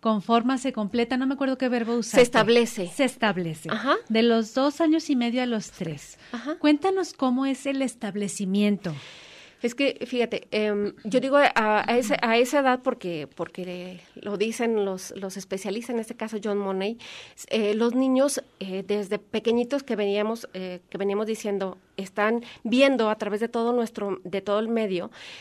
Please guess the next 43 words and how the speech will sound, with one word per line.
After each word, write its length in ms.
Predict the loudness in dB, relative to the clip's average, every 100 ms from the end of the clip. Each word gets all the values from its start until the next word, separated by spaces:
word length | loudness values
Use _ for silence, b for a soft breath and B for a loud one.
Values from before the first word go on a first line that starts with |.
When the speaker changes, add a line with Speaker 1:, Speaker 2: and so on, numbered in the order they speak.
| B 2
Speaker 2:
las 220 | 2 4
diferencias 800 | 0 2 4 4 4 0 -6 -2
entre 260 | -4 -2
niños 300 | 0 0 -2
y 20 | -4
niñas. 340 | -4 -4 0
E 60 | 2
incluso, 580 | 4 2 2 2 -2 -2 B B B
y 100 | 2
me 100 | 4
voy 180 | 4 4
a 60 |
regresar, 600 | 4 2 0 -2 -4 -6 -6 B 0
cuando 640 | 2 2 0 2 2 0 B B B B
a 120 | 2
una 220 | 4 4
mamá, 460 | 4 4 4 2 0 -16 _ -10
este, 340 | -8 -8 -4 -2
y 60 | 0
a 60 |
lo 60 | 0
mejor 260 | -2 -4
te 100 | -6
pasó, 360 | -8 -8 -8 -8
¿no? 200 | -8 -8
Cuando 440 | -8 -12 -10 -12 -8
te 80 | -4
avisan 560 | -2 -2 -4 -4 -4 -4 B B -8
que, 400 | -2 0 0 -2 -4
que, 280 | -4 -2 -4
eh, 160 | -8 -6
el 160 | -4
sexo 380 | 0 0 2 0
del, 320 | 2 0 -2
del, 420 | -4 -4 -4 -6 2
del 140 | 2
bebé 320 | 4 4 2 0 -12
que 100 | -10
trae, 460 | -6 -4 -4 -6 -10
este, 480 | -12 -12 -12 -10 -6
en 100 | -4
el 80 | 0
vientre, 380 | 0 0 -4